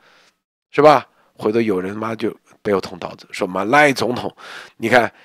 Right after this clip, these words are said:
居然参与了这个经纬生产这个啊豺狼无人机，背后是不是有什么啊？就说白了就是开始媒体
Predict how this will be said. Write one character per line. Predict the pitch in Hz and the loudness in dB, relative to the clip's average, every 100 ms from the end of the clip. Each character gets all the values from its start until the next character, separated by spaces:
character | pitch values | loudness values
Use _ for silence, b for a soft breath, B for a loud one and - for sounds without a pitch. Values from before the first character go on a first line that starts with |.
| b | b
居 | - 127 | -2 2
然 | 123 107 113 _ | 2 2 -4 _
参 | - 143 139 139 | 0 4 4 4
与 | |
了 | 110 110 | 0 0
这 | 113 | -2
个 | 110 | 0
经 | - 143 143 | 2 2 2
纬 | 131 90 | -2 -2
生 | - 123 | -2 -2
产 | 117 98 | -4 -4
这 | 104 | -6
个 | 98 - _ _ _ | -6 -18 _ _ _
啊 | - 110 104 _ _ | -2 0 0 _ _
豺 | - 98 | -8 -4
狼 | 107 104 | -4 -4
无 | 104 | -6
人 | 101 95 | -8 -10
机， | 92 _ _ _ _ _ _ _ _ | -14 _ _ _ _ _ _ _ _
背 | 156 127 | 2 4
后 | 139 139 _ _ _ _ _ | 4 4 _ _ _ _ _
是 | - 170 | 2 4
不 | 160 | 6
是 | 156 | 6
有 | 147 131 | 6 6
什 | 131 | 4
么 | 143 - _ | 2 0 _
啊？ | - 95 - | -18 -18 -14
就 | - | -2
说 | 104 | 0
白 | - 104 | 0 -8
了 | 110 - - | -10 -16 -18
就 | - | -16
是 | |
开 | - 92 | -12 -6
始 | - - _ _ _ _ _ | -6 -8 _ _ _ _ _
媒 | _ 92 107 | _ -6 -6
体 | - | -12